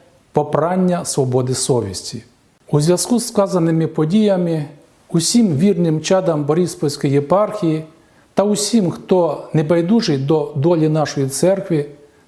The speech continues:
двадцять дев'ятого та тридцятого вересня благословляється провести у строгому пості та посиленій молитві. Також в ці дні благословляється звершити по дванадцять земних поклонів з молитвою:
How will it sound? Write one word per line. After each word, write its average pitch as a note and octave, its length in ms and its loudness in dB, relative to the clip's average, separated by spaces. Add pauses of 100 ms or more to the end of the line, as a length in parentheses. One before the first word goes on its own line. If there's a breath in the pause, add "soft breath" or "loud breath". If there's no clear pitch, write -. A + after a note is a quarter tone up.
двадцять G#3 300 0
дев'ятого D#3+ 680 0 (280 loud breath)
та D#3 140 0
тридцятого D3+ 680 0
вересня E3+ 580 -2 (360 soft breath)
благословляється F3 720 0
провести E3 680 0 (160)
у E3 100 0
строгому D#3 480 0
пості D#3 600 -2 (320 loud breath)
та C#3+ 100 2
посиленій D3+ 600 0
молитві. C#3 580 -2 (680)
Також G3 360 0
в D#3 40 -4
ці - 260 0
дні E3+ 580 0 (180)
благословляється F3+ 760 0
звершити E3+ 540 0
по E3+ 180 0
дванадцять F3+ 520 2
земних D#3+ 400 0
поклонів F#3 600 0 (260 loud breath)
з C#3 120 -2
молитвою: B2+ 640 0